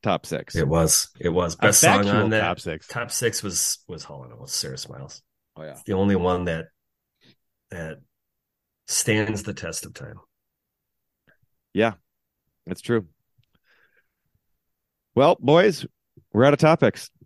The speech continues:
Speaker 1: Any parting
Speaker 3: And
Speaker 1: words
Speaker 3: we're
Speaker 1: of
Speaker 3: out of
Speaker 1: wisdom?
Speaker 3: time. Well, we
Speaker 2: That's
Speaker 3: didn't
Speaker 2: pretty
Speaker 3: get to
Speaker 2: good.
Speaker 3: go for hockey, but
Speaker 1: We didn't. We didn't.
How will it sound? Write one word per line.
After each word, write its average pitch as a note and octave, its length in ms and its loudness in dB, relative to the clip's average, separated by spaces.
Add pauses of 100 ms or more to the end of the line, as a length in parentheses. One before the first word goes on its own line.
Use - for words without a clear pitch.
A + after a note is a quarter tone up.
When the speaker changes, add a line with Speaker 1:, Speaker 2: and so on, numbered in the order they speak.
(560)
Speaker 1:
Any A2 120 -2
parting A#2 280 2
Speaker 3:
And A2+ 60 0
Speaker 1:
words A2+ 100 4
Speaker 3:
we're A2 60 2
Speaker 1:
of - 20 4
Speaker 3:
out - 40 2
of - 60 2
Speaker 1:
wisdom? D3+ 300 2
Speaker 3:
time. - 120 -14 (1600)
Well, C#3+ 160 4
we E3 80 6
Speaker 2:
That's - 120 6
Speaker 3:
didn't F#3 80 0
Speaker 2:
pretty F3 120 4
Speaker 3:
get G3 60 2
to F#3 60 4
Speaker 2:
good. - 20 -6
Speaker 3:
go F3+ 140 4
for D3 120 2
hockey, C3+ 540 -2
but E2+ 220 -16 (1080)
Speaker 1:
We C3 140 4
didn't. B2+ 480 4 (880)
We G2 160 4
didn't. F2 560 -2